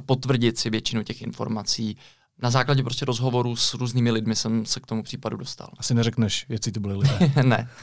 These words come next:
Speaker 2: <laughs> A byli to důvěryhodní lidé?
Speaker 1: Byli to vysoce postavení lidé z české diplomacie a vlády.
Speaker 2: Proč je důležité tenhle příběh zmínit, i když se stal vlastně před lety?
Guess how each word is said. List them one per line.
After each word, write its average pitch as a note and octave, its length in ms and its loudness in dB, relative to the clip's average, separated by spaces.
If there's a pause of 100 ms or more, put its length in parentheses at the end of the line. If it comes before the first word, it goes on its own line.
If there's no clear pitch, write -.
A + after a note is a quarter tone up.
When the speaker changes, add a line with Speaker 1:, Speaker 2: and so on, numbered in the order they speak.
(480)
Speaker 2:
<laughs> - 640 -10
A A2 180 2
byli B2+ 160 6
to C3 100 6
důvěryhodní F3+ 500 6
lidé? D3+ 200 0 (300)
Speaker 1:
Byli B2+ 140 6
to D3 300 8
vysoce C3+ 340 4
postavení B2+ 580 4
lidé A2+ 380 2
z A2 280 -2
české B2 280 -2
diplomacie G#2+ 680 -2
a G#2 400 -2
vlády. G2+ 340 -6 (380)
Speaker 2:
Proč - 180 0
je G3+ 60 4
důležité C#3 500 6
tenhle B2 260 4
příběh B2+ 340 0
zmínit, A2+ 360 4
i - 40 -10
když G#2+ 220 -2
se A#2 340 0
stal - 220 -4
vlastně G#2+ 240 -2
před G#2 180 -4
lety? F2+ 280 -6